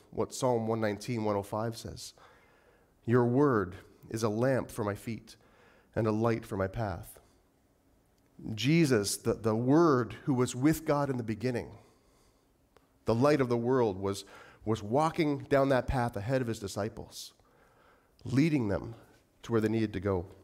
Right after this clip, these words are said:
leading the way on that path. And it just reminds me of how often we're tempted to be in a hurry and jump out because we think we know best or we're, we get impatient.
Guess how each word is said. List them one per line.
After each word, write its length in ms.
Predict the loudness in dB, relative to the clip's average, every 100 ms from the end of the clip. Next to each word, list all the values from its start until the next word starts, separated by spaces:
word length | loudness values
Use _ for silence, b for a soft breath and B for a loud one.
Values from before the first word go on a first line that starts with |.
| _ _ _ _ _ _ _ b b b b b b b 0
leading 280 | 2 4
the 80 | 4
way 300 | 4 2 0
on 160 | 0 0
that 180 | -2 -2
path. 460 | -4 -4 -8 -16 _ _ b b b b b b b b b b b _ _ B B B B B B B B B _ _ -6 2
And 100 | 2
it 60 |
just 200 | 2 0
reminds 360 | 4 4 4 4
me 60 |
of 100 | 2
how 180 | 2 2
often 260 | 2 2 0
we're 140 | 0
tempted 400 | 0 -2 -2 -8
to 80 | -4
be 140 | -2
in 60 | 0
a 40 |
hurry 400 | 0 0 2 0 -6 B B B
and 160 | -2 0
jump 280 | 0 0 0
out 340 | -4 -6 -18 -20 b b b -14
because 260 | -4 -2
we 100 | -2
think 240 | -2 -2 0
we 100 | 2
know 160 | 2
best 400 | 4 2 2 0
or 100 | -4
we're, 260 | -2 -2 -2
we 100 | -4
get 140 | 0 0
impatient. 600 | -2 -4 -6 -8 -16